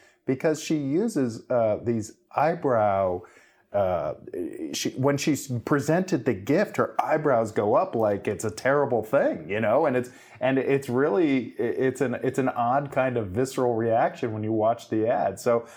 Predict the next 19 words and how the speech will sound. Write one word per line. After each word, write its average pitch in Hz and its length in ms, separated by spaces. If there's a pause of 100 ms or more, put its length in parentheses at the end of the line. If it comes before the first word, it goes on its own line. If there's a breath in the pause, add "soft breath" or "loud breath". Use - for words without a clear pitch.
(340 loud breath)
I 170 120
disagree 214 480
with 311 120
you, 98 120
Linda. 95 260
I, 98 220
I 131 260
actually 143 300
think 131 260
it, 113 180
it 120 60
actually 120 380
dented 117 420
the, 101 380
the 104 80
brand 107 360
image 117 300
of 92 100
Peloton. 85 540